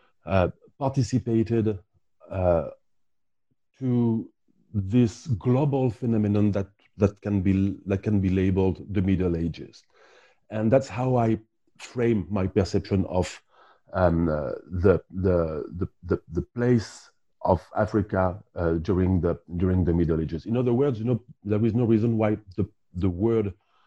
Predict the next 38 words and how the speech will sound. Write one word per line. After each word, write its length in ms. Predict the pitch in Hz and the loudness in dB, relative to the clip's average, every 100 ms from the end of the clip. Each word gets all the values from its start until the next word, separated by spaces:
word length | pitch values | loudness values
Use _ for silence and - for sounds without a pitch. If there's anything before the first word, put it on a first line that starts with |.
| _ _ 78 | _ _ -6
um, 280 | 80 73 - | -4 -4 -4
Middle 260 | 107 104 95 | 0 2 2
Ages 300 | 90 101 92 | 0 0 -2
should, 360 | - 98 80 - - | 0 0 0 -4 0
uh, 200 | 85 73 | 2 2
belong 640 | 82 117 110 110 104 87 | -4 -2 0 2 0 -4
to, 260 | - 98 90 _ _ _ - | 0 0 0 _ _ _ -4
um, 280 | 92 85 82 | 0 0 2
uh, 160 | 80 64 64 _ - | 0 -2 -10 _ 0
to, 280 | 104 98 - _ - | 2 2 -2 _ -4
to, 480 | 98 92 87 80 62 - 69 73 - - | 0 2 0 -4 -10 -20 -20 -20 -20 -4
to, 440 | 101 90 85 - | 0 2 0 0
uh, 160 | 92 151 | -2 -4
<laughs> 60 | - | -4
to 100 | 113 | -2
Europe 400 | 98 104 113 101 | 0 2 0 -2
or 120 | 95 | -6
to 180 | 95 101 | -4 0
any 180 | 98 101 | 2 2
other 200 | 98 92 | 2 0
part 300 | - 98 90 | 0 -2 -2
of 160 | 90 - | -4 0
the, 140 | 95 | 0
um, 320 | 69 85 87 87 - | 2 0 -2 -2 -2
of 160 | 85 | -2
the 80 | 90 | 0
world. 260 | 101 92 82 _ _ _ | 2 2 -2 _ _ _
I 120 | 110 | -4
tend 340 | 120 127 117 101 | -2 2 0 0
to 80 | 110 | -4
see 140 | - | -4
the 120 | 101 | 0
Middle 300 | 101 101 98 | 2 2 2
Ages 260 | 92 95 95 | 0 0 0
as 180 | - 95 | 0 -2
a 40 | |
global 580 | 87 98 117 113 107 101 _ _ _ _ _ _ _ _ - | 0 0 0 0 -2 -4 _ _ _ _ _ _ _ _ 0
process 500 | 101 92 98 87 | 2 2 -2 -4